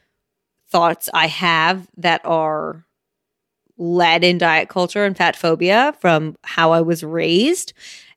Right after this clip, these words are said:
And for me, pregnancy has been a huge, huge part of that journey. And I had a thought process before this, and I just fucking lost that thought I was ta-, as I was talking.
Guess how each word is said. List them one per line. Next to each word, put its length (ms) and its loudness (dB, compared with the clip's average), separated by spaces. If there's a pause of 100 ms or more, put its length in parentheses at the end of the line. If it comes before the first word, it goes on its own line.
And 640 0 (1080)
for 260 0
me, 680 2 (720)
pregnancy 520 -2
has 200 -8
been 140 -4
a 40 -4
huge, 1300 -2
huge 460 -2
part 200 0
of 80 -2
that 220 -6
journey. 480 -2 (420)
And 100 -8
I 40 -6
had 420 -4
a 60 0
thought 320 -4
process 480 -2
before 400 -4
this, 320 -6
and 120 -6
I 100 -6
just 500 -8
fucking 560 -6
lost 240 -4
that 180 -4
thought 220 0
I 80 0
was 220 -12
ta-, 220 -10
as 280 -2
I 60 -2
was 120 -8
talking. 460 -8